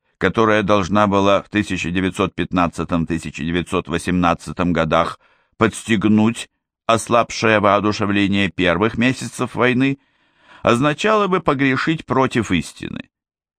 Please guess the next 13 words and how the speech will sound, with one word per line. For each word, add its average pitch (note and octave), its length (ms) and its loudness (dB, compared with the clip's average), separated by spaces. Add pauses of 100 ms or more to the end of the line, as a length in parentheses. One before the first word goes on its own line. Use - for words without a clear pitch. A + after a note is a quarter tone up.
(120)
Нет, E2 580 2
настолько A#2+ 640 0
плохим A#2+ 600 0 (300)
я F2 260 2
не F2+ 260 2
был. B1 240 -8 (580)
Я G#2+ 220 2
столь C#3+ 340 0
же A2 220 2
мало G#2 600 2 (220)
ненавидел F2+ 760 2
французов, F#2 1040 -2 (200)
англичан F#2+ 840 2